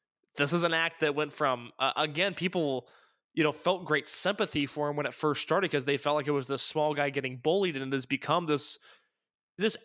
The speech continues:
anchor of the promotion in a way. I mean, it's become this beloved act that, you know, again, it's only been around, you know, eight or nine months. It feels like it's been much longer. And, you know, again, he's still only a year into his career,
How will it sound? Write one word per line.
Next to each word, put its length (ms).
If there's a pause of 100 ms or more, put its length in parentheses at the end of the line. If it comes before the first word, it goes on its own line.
anchor 300
of 120
the 100
promotion 680
in 120
a 40
way. 160
I 40
mean, 80
it's 100
become 280
this 140
beloved 760
act 560 (640)
that, 260 (200)
you 100
know, 120
again, 240
it's 120
only 160
been 120
around, 340
you 100
know, 160
eight 160
or 60
nine 220
months. 280
It 80
feels 240
like 80
it's 140
been 120
much 300
longer. 500
And, 260
you 120
know, 140
again, 340
he's 180
still 200
only 240
a 40
year 460
into 180
his 220
career, 580